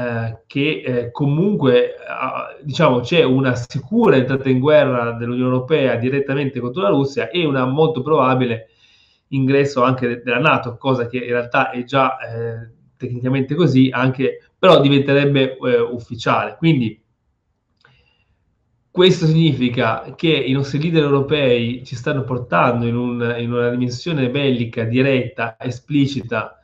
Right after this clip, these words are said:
con la Federazione Russa, e allora è bene che se ne parli, è bene che almeno chiariscono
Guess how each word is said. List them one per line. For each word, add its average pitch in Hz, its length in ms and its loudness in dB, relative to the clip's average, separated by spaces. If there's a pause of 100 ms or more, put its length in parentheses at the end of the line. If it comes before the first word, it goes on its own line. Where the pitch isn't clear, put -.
(400)
con 113 160 -6
la - 60 -6
Federazione 104 480 -4
Russa, 151 580 4 (800)
e - 80 -10
allora 156 320 4
è 151 140 0
bene 143 380 4
che 127 80 -2
se 120 100 -4
ne 117 100 -2
parli, 131 540 2
è 127 160 -4
bene 156 360 2
che 127 120 0
almeno 143 480 2
chiariscono 135 800 -2